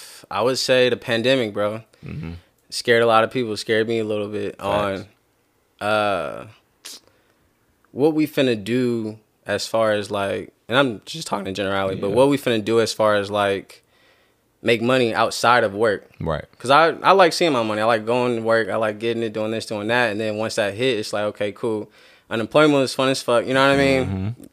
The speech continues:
Speaker 1: That's what honestly, and I created a little bit of that to starting a business, like, actually funding me 'cause everybody was charging out the ass, you know what I mean?
Speaker 2: Yeah.
Speaker 1: Trying to print shirts and do this and do that. And I'm like, "I get it for sure," but it's like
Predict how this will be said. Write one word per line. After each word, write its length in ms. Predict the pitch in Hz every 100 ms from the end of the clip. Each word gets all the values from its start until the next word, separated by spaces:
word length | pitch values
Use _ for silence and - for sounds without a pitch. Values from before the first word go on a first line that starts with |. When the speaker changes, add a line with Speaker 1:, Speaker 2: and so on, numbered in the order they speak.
| _
Speaker 1:
That's 300 | - 143 180
what 100 | 147
honestly, 540 | 123 143 139 135 123 -
and 120 | 120
I 260 | 123 123 104 _ _ _ _
created 340 | - 135 131
a 60 | 117
little 260 | 117 151
bit 200 | 120 120
of 120 | 117
that 400 | 107 131 127 - -
to 120 | -
starting 260 | 135 170
a 60 | 127
business, 420 | 110 104 104 -
like, 140 | 113 92
actually 300 | 123 117 120
funding 340 | - 151 123
me 80 | 110
'cause 500 | - 110 107 107 - - - - _ _ _ _ _ _ _ _ _
everybody 400 | - 147 151 135
was 100 | 123
charging 300 | - 139 131
out 80 | 117
the 100 | -
ass, 380 | 113 135 113 -
you 60 | 120
know 60 |
what 80 | 117
I 40 |
mean? 120 | 117 117
Speaker 2:
Yeah. 60 |
Speaker 1:
Trying 120 | 127 120
to 60 |
print 260 | - 127 -
shirts 380 | - 135 120 -
and 100 | 113
do 140 | 113
this 260 | 120 135 -
and 80 | 107
do 120 | 104
that. 200 | 117 127
And 80 | 117
I'm 100 | 117
like, 120 | 110
"I 100 | 135
get 240 | 101 127
it 140 | 147 113
for 100 | 101
sure," 280 | - 143 131
but 160 | 104
it's 160 | 117 117
like 360 | 107 107 101